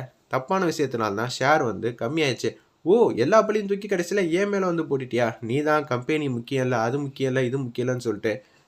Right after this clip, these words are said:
ஏகப்பட்ட காரியம் எல்லாம் செஞ்சுக்கிட்டு இருக்க. இந்திரா பின்னாடியே சுத்திக்கிட்டு இருக்கறனால தான் நீ கம்பெனி சரியா வழி நடத்தல. அதனால தான் இவ்வளோ பெரிய ஷேர்ல வந்து நமக்கு அடி வாங்கிச்சு" அப்படின்னு சொல்லிட்டு இருக்காங்க. அந்த இடத்துல நம்ம கதிரு, "அவனை தான் சொல்லுவேன், இதெல்லாம் யாரு பண்ணா, எது பண்ணான்னு எனக்கு நல்லாவே தெரியும்.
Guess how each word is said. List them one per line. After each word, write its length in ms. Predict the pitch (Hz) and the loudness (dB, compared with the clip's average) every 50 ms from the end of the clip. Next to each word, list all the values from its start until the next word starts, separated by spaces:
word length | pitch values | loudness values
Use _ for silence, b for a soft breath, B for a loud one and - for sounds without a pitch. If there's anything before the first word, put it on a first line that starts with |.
| b - | b -2
ஏகப்பட்ட 460 | 165 202 240 254 233 214 202 175 160 127 | 0 2 2 2 2 0 0 -2 -2 -2
காரியம் 360 | 107 117 131 156 156 135 110 | 0 2 2 2 2 2 0
எல்லாம் 220 | 98 104 113 123 131 - | 0 0 0 0 -2 -4
செஞ்சுக்கிட்டு 460 | - 139 147 170 190 190 175 - 139 | -4 -4 -2 2 2 2 2 2 0
இருக்க. 180 | 135 127 131 113 - - | -2 -2 -2 -4 -4 -6
இந்திரா 320 | 117 123 139 175 180 185 165 | -8 -6 -2 0 2 2 2
பின்னாடியே 360 | 143 139 131 127 135 151 151 | 2 0 0 0 0 0 -2
சுத்திக்கிட்டு 380 | - 131 131 156 165 156 139 | -2 -4 -2 -2 -2 0 0
இருக்கறனால 400 | 131 123 127 120 117 107 101 95 | -2 -2 -2 -2 -2 -2 -2 -2
தான் 220 | 92 101 104 113 120 - b b b b b b - | 0 0 0 0 -2 -6 b b b b b b -8
நீ 160 | 123 139 151 151 151 - - | -2 0 0 0 0 -4 -6
கம்பெனி 400 | - - 131 165 175 202 196 180 156 | -6 -4 -4 -2 0 2 2 2 2
சரியா 300 | 139 127 113 117 127 135 135 131 - - - | 0 0 0 2 2 2 0 0 -6 -10 -4
வழி 220 | 110 113 135 156 156 | -2 0 0 0 0
நடத்தல. 380 | 147 131 113 104 - 110 104 98 - - - | -2 -2 -2 -2 -4 -4 -4 -4 -4 -6 -4
அதனால 440 | 113 123 131 151 147 139 120 104 | -4 -2 0 0 0 2 0 0
தான் 180 | 107 127 135 - | 0 -2 -4 -4
இவ்வளோ 280 | 139 135 139 165 160 147 | -4 -2 0 4 4 4
பெரிய 280 | 123 113 110 107 104 104 107 113 117 b b b b b b - | 4 2 -2 0 0 2 0 0 0 b b b b b b -6
ஷேர்ல 400 | - - 143 147 156 151 139 123 | 0 4 6 6 6 4 2 0
வந்து 200 | 104 98 101 117 123 | 0 0 -2 -4 -2
நமக்கு 380 | 127 131 123 110 98 - 104 104 113 - - | -2 -2 -2 -2 -2 -2 -2 -2 -4 -4 -6
அடி 200 | 107 120 147 156 | -4 -2 -2 0
வாங்கிச்சு" 420 | 147 135 123 113 104 98 - - 107 - | 0 0 -2 -2 -4 -6 -6 -6 -6 -4
அப்படின்னு 360 | - - 170 196 202 190 - | -4 -4 -2 -2 -2 -2 -2
சொல்லிட்டு 280 | 180 180 190 180 160 | -2 0 0 0 -2
இருக்காங்க. 260 | 151 127 117 117 135 156 | -4 -6 -4 -4 -2 -2
அந்த 140 | 160 143 127 | -2 -2 -2
இடத்துல 300 | 113 107 - - - 120 143 | -4 -4 -6 -6 -4 -4 -2
நம்ம 220 | 151 160 147 135 131 | -2 -4 -6 -4 -2
கதிரு, 300 | 135 131 131 127 123 120 120 b b b b b b | -2 0 0 2 0 0 -2 b b b b b b
"அவனை 220 | 165 190 226 233 226 | 0 2 4 4 4
தான் 240 | 214 214 208 196 202 | 4 2 0 0 2
சொல்லுவேன், 320 | 170 156 139 120 107 104 - | 0 0 0 0 -2 -4 -4
இதெல்லாம் 380 | 117 104 104 104 113 143 151 | -6 -4 -2 -2 0 0 0
யாரு 260 | 123 110 117 139 156 156 | 4 4 6 6 4 4
பண்ணா, 240 | 139 131 123 127 127 123 | 0 -2 0 0 0 2
எது 200 | 117 113 120 147 | 2 0 0 -2
பண்ணான்னு 340 | 139 127 110 110 120 131 131 | -2 -4 -2 -2 0 -2 -2
எனக்கு 160 | 123 110 104 | -2 -2 -2
நல்லாவே 240 | 101 107 117 131 127 | -2 0 0 -2 -2
தெரியும். 300 | 123 110 107 110 107 | -2 -2 -2 -4 -4